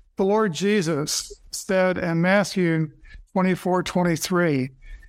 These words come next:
"If anyone says to you, 'Here is the Christ,' do not believe them." And yet that's what every Roman Catholic priest does during the Mass.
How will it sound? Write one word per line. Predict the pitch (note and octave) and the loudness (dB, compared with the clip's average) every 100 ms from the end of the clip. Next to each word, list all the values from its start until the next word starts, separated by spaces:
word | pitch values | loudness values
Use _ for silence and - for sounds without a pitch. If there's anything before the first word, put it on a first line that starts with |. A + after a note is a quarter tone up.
| - | -4
"If | F3 D#3+ | -2 0
anyone | G#3 A#3 A3+ A3 G#3 | 0 2 2 0 0
says | - G3+ G#3 - | 0 0 0 0
to | - | 0
you, | F#3 F#3 F#3 | 2 4 2
'Here | D#3 - G3+ A3 | 0 -2 0 2
is | G#3+ - | 0 0
the | F#3 | -4
Christ,' | - G3 G#3 F3 A#2+ - - - - - E3+ | -4 0 2 0 -4 -10 -12 -18 -20 -8 -6
do | D#3 A3 | 0 2
not | A3 G#3+ | 2 2
believe | G3 G3+ A#3 A#3 | 0 0 0 0
them." | F3+ C3+ A2 A#2 - - - _ - | 0 -2 -2 -8 -16 -20 -20 _ -4
And | F3+ F#3 | 0 2
yet | G3+ - | 2 2
that's | G3+ G3+ | 0 0
what | G3+ F3 | -2 0
every | F#3 G3+ G3+ | 2 2 2
Roman | F#3+ F#3+ F#3+ F#3 | 2 2 2 0
Catholic | - F#3+ - F3+ E3 | 2 0 2 -4 -4
priest | F#3 F3+ F3+ - F3 | 0 2 2 -2 -6
does | D3+ F#3 F3+ D#3+ | 0 2 2 0
during | C#3+ E3+ E3+ | -2 0 2
the | E3+ | 4
Mass. | D#3+ E3 D#3 C3 - | 4 2 0 -2 -6